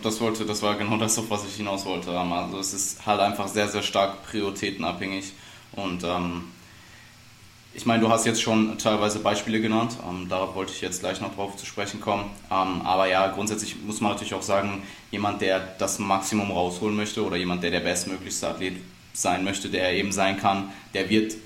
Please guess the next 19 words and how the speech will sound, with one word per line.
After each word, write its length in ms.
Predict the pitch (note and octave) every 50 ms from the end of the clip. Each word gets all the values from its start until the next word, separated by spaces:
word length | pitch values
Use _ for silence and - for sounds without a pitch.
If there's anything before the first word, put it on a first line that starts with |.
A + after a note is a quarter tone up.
| -
nicht 280 | G2 G2+ G#2+ G#2+ G#2+ -
drum 140 | G#2+ G#2+ G#2+
herum 260 | G#2 G#2 A2+ A#2 A2+
kommen, 280 | - - G2+ F#2 F2+ F2
auch, 420 | F2 F#2 G2 - - - F2+ F2+
ähm, 220 | F2 F2 D#2+ D#2+ E2 - - F#2
ja, 180 | F2 F2+ F#2
wenn 140 | F#2+ G#2 G#2+
er 40 | A2
eben 200 | A2+ A2+ A2 G#2+
unterwegs 400 | G#2+ G#2+ G#2+ F#2+ A2 A#2 - -
ist, 140 | G#2+ - -
zu 60 | -
trainieren 460 | - - - G2+ F#2+ G2 G#2 G#2+ G#2
und 160 | F#2 F#2+ F#2
sich, 240 | F#2 F#2 F2+ F2+ F2
ähm, 300 | E2 E2 E2+ E2+ E2+ E2+
ja, 240 | F2 F2+ F2+ F#2 F2+
eben 440 | F#2+ F#2 F2+ F2+ F2+ F2+ - -